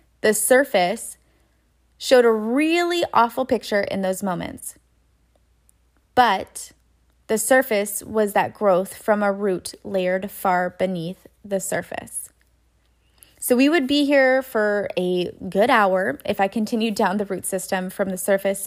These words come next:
of the beast awakening. But I'm going to continue on to share this in a way, in ways that also apply to you. So I'm going to move forward. I will say that the layered root for this one piece has depth, girl,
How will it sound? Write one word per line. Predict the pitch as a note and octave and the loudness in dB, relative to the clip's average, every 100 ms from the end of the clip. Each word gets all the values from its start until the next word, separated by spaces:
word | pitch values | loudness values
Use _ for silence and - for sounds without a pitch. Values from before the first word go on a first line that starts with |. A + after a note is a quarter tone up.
| - | -2
of | F#3+ F3+ - | -2 -2 -6
the | G3 | -8
beast | F#3 F#3 F3+ F#3 | -4 -6 -4 -4
awakening. | F3+ F3 - - - - _ _ _ _ _ _ _ _ - | -4 -6 -10 -10 -14 -18 _ _ _ _ _ _ _ _ -8
But | G3 G3+ A3 F#3 - - - _ _ _ _ _ A3 | -2 4 4 4 -2 -10 -12 _ _ _ _ _ -2
I'm | A3+ | 4
going | A#3 B3 B3 | 4 2 0
to | C4 | -4
continue | A#3+ A#3 - C#4 C4+ C4 | -2 -2 2 2 2 2
on | G3+ G3+ | 2 0
to | A3+ | -2
share | A3 - G#3+ | -2 0 2
this | G3 G#3 | 0 -2
in | G#3 | -2
a | G#3 | -2
way, | G3 F#3 F3+ - | -2 -4 -4 -4
in | G#3+ | -2
ways | G#3 G3+ G3+ | 2 2 0
that | - | -2
also | G3 F#3 G3 | -2 0 -2
apply | F#3+ G3+ F3+ | 0 -4 -6
to | - F#3 | -6 -8
you. | F3+ - G#3+ G#3+ _ _ - | -4 -4 -6 -12 _ _ -14
So | - | -2
I'm | G#3+ G#3+ | 0 2
going | A#3 C4 C4+ | 4 4 2
to | B3+ | 0
move | G#3+ F#3 | -4 -2
forward. | - A3+ F#2 G#3+ A3 _ _ - _ _ _ _ | -2 0 -2 -8 -14 _ _ -20 _ _ _ _
I | A3 | 4
will | A3 B3 C4+ | 6 6 4
say | C#4+ - G#3+ G3+ | 4 0 2 2
that | G3+ F#3+ | -2 0
the | G3+ | 0
layered | G#3 G#3+ A3+ G3 | 2 2 0 -2
root | F#3+ F#3+ | -4 -4
for | - G#3 | -4 -4
this | G3 - | -2 -4
one | G3 G3+ | -4 -4
piece | - G3 G#3 - | -4 -6 -4 -8
has | - - F#3+ F3+ | -12 -2 0 0
depth, | F3+ - - - | -2 -2 -6 -8
girl, | B2 - | -6 -6